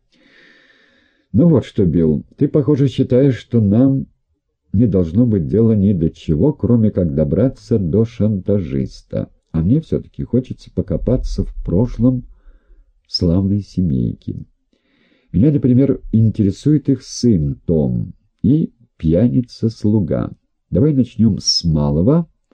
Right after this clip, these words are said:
и откроем дело. Ты ведь знаешь нашего полковника. Когда он вернётся, сразу потребует полное досье.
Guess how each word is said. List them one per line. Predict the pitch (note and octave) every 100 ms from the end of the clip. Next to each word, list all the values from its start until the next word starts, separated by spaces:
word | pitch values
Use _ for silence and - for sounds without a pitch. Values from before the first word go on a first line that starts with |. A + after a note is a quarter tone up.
| _ _ _ _ _ _ _ _
и | - E3 -
откроем | A2+ - - E2 A#2+ A#2 F2+
дело. | C2+ B1+ A1+ - _ _ _ _ _ _
Ты | C3
ведь | D#3
знаешь | A2+ F2 C#2+ -
нашего | D2 C#2+ C#2+ D2
полковника. | E2+ D#2 D2+ C#2 C2+ A1+ C2+ C2 -
Когда | - E2 D#2+
он | D#2
вернётся, | D2+ E2+ D3+ E3+ - D2+
сразу | - E2+ C3+ C#3
потребует | D2+ - F2+ G#2+ A#2 A2+
полное | - E2 D#2 E2 F#2+
досье. | G#2 C3+ - - -